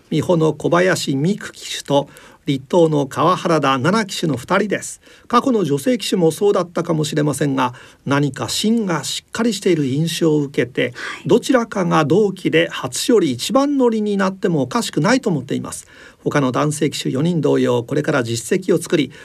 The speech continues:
Speaker 1: いずれは尊敬される騎手に成長してほしいと思います」と
Speaker 2: そうですね。
Speaker 1: メールをいただいています。
Speaker 2: はい。ね、たくさんいただきまして、どうもありがとうございます。
Speaker 1: ありがとうございます。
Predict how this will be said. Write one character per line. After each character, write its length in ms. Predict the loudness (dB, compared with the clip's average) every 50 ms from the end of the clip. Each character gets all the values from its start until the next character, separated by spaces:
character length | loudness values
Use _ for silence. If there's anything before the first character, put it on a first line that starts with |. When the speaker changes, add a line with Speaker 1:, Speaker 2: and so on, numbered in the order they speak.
| -20 -10 _
Speaker 1:
い 80 | -6
ず 120 | -2 0 2
れ 120 | 2 2
は 180 | 2 2 0 -2
尊 320 | -4 -6 -4 -4 -4 0
敬 200 | 2 2 2 2
さ 140 | 2 0 0
れ 100 | 0 0
る 80 | 0 -2
騎 120 | -4 -4
手 80 | -4 -2
に 160 | -2 -2 -4
成 240 | 0 0 0 0 0
長 220 | 0 0 0 0
し 60 | 0
て 100 | 0 -4
ほ 160 | -2 -2 -2 -2
し 160 | 0 -2 -2
い 40 | -2
と 100 | -2 -4
思 160 | -4 -2 -4
い 80 | -2
ま 420 | 0 0 2 2 2 0 0 -2 -4
す」 160 | -6 -8 -4
と 80 | -2 -2
Speaker 2:
そ 40 | -2
う 40 | -2
で 120 | -4 -8
す 120 | -10 -8 -6
ね。 180 | -6 -4 -2
Speaker 1:
メ 100 | 0 0
ー 20 | 0
ル 80 | 2
を 40 | 0
い 60 | 0
た 80 | 0 0
だ 80 | 0 0
い 60 | 0
て 100 | -2 -4
い 120 | -4 -2
ま 160 | -4 -4 -4
す。 100 | -2 0
Speaker 2:
は 260 | 2 4 4 4 4 2
い。 100 | 0 -4 -10 -18 -20 -8 0
ね、 100 | 0 2
た 120 | 2 2 0
く 80 | 2
さ 80 | 2 2
ん 60 | 2
い 40 | 4
た 120 | 2 0
だ 120 | 0 0 0
き 80 | 0
ま 120 | 0 0 0
し 60 | 2
て、 100 | 0 2
ど 120 | 2 2
う 40 | 2
も 100 | 2 2
あ 80 | 2 2
り 100 | 2 2
が 120 | 0 2
と 100 | 2 0
う 60 | 2
ご 80 | 2 2
ざ 80 | 2
い 20 | 2
ま 40 | 2
す。 0 |
Speaker 1:
あ 20 |
り 60 | 4
が 60 | 4
と 0 |
う 20 | 4
ご 60 | 2
ざ 120 | 2 2
い 20 | 2
ま 240 | 2 4 4 4 4
す。 180 | 2 2 0